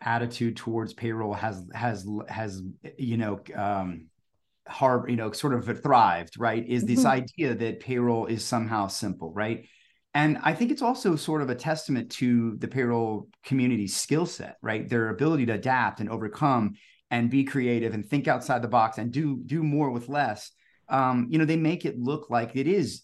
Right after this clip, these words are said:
Speaker 1: very simple, like there is just a button that they're pushing down there in the basement and, and checks are just coming out.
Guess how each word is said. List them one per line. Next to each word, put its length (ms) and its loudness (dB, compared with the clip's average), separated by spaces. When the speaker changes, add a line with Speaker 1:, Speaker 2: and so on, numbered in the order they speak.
Speaker 1:
very 240 -2
simple, 420 -4
like 200 0
there 120 2
is 260 2
just 240 -6
a 60 -2
button 360 0
that 120 -6
they're 100 -4
pushing 380 -2
down 180 0
there 120 -2
in 60 -4
the 60 -4
basement 380 -4
and, 140 -4
and 200 -4
checks 240 -2
are 60 -4
just 160 -8
coming 240 -2
out. 260 -2